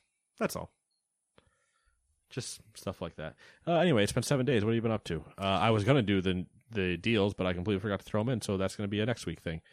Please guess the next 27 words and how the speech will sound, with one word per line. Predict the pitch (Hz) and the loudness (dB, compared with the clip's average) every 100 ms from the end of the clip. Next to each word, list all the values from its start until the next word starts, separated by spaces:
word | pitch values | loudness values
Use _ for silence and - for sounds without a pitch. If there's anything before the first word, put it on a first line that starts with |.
| - - _ - | -20 -20 _ -4
Uh, | 90 87 | 0 0
but | 90 82 - | 0 -2 -6
just | - 107 | -4 -4
for | - 107 | 0 0
a | |
heads | 101 98 | 0 -2
up, | 127 147 | -4 -2
if | 101 90 - | -2 -4 -2
you | 92 90 90 87 87 | -2 0 0 -2 -2
have | 90 90 | -2 -4
a | |
PlayStation, | - 104 - 135 - 151 | -2 -4 0 -2 -2 -4
there's | 104 107 | -4 -2
new | |
PlayStation | 117 120 123 135 127 | -2 -2 -2 -2 -2
Plus | 170 - | -2 -2
things. | 185 180 165 | -2 -2 -2
If | 110 107 | -4 -2
you | |
have | 104 | 0
an | 131 | -2
Xbox, | 147 - 160 - | -2 -2 -2 -2
Xbox | 113 - 120 | -4 -2 0
Game | 139 143 | 0 0
with | 147 | 2
Gold | 190 196 | 2 2
things. | - 85 - | 2 -2 -4